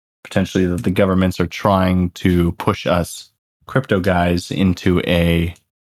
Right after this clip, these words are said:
you know, quote unquote recession. So if you, any of you guys have information about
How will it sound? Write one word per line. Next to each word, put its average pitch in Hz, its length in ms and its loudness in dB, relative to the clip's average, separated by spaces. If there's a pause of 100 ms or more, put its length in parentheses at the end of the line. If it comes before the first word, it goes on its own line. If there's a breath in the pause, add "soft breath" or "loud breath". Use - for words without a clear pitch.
(200)
you 87 120 0
know, 80 100 2
quote 95 240 0
unquote 87 560 -2
recession. 95 720 -2 (360)
So 87 360 2
if - 180 -6
you, 95 160 0
any 95 180 2
of 90 120 -2
you 90 80 0
guys 90 160 -2
have 90 160 -2
information 90 560 -2
about - 280 -4